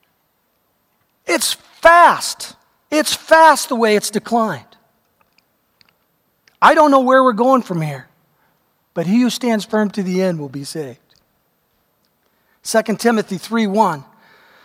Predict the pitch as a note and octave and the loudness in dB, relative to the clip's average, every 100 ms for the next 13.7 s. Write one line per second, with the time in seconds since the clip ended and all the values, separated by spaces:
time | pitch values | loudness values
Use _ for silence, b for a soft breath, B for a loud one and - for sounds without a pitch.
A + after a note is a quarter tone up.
0 | b b b G#3 A#3 C4 C4 A#3+ G3+ A#3 | b b b -6 4 4 4 -2 -2 0
1 | A3 G3 G#3 - D#4 D4+ C4 - B3+ A#3+ | 0 -2 -4 -2 2 2 2 0 0 0
2 | G#3+ D3+ F3 E3+ F#3 F3 - F3 F3 C3+ | -2 -4 -4 0 0 -2 -6 -6 -6 -6
3 | A#2+ - - _ _ _ _ _ _ D4+ | -12 -18 -20 _ _ _ _ _ _ -2
4 | D#4 C#4 A#3 A3+ C4 D4+ B3 A#3+ - - | 0 0 0 4 4 4 2 -4 -6 0
5 | A3+ G#3 G3 - C#4 A3 - G#3+ D4+ D#4+ | 0 2 -2 4 6 6 4 4 6 6
6 | A#3+ F#3 G3 G#3+ C4+ D#4+ A#3 D3+ B3 E4+ | 0 -2 2 4 6 4 2 2 4 4
7 | - A3+ F3+ - D4 C#4+ G#3+ G3+ D#4 - | 2 -4 -4 4 6 6 4 0 0 0
8 | F3+ B B B F4+ E4+ E4+ B3 D#4 F4 | -6 B B B 4 6 4 4 6 6
9 | F4+ C#4+ G#3 A3+ G#3 - - C4+ C#4 C3+ | 6 4 0 -2 -2 -2 -6 0 0 -2
10 | - - _ _ _ - F3+ F#3 A3 D3+ | -12 -20 _ _ _ -14 -6 -4 -4 -6
11 | - C3+ - B2 A2 F#3+ F#3+ F#3+ G3 D#3+ | -8 -10 -10 -14 -12 -12 -8 -6 -4 -4
12 | G3+ C#3 - - D#3 E3+ G#3 D#3+ E3 E3+ | -4 -6 -12 -14 -10 -8 -8 -6 -6 -6
13 | D#3 F3 E3 D#3 D#3+ E3 D3 | -8 -8 -10 -10 -6 -4 -4